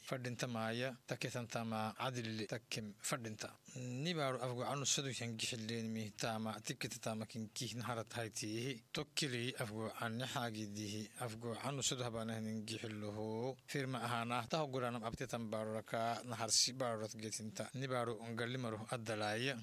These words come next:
Tuhu february harsakka namal figi kunu hanina firma akinni. Umunuhan bay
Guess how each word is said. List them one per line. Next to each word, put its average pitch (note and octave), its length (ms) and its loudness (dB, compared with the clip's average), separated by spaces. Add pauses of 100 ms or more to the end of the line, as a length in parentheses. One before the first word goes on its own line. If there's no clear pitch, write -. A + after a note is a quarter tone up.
Tuhu A#2+ 320 0
february B2 320 0
harsakka A#2 560 0
namal A#2+ 300 0
figi A#2 260 -2
kunu A#2+ 240 -2
hanina G#2+ 360 0
firma G#2+ 520 -4
akinni. A2 500 -4 (760)
Umunuhan D#3 540 2
bay C3+ 100 4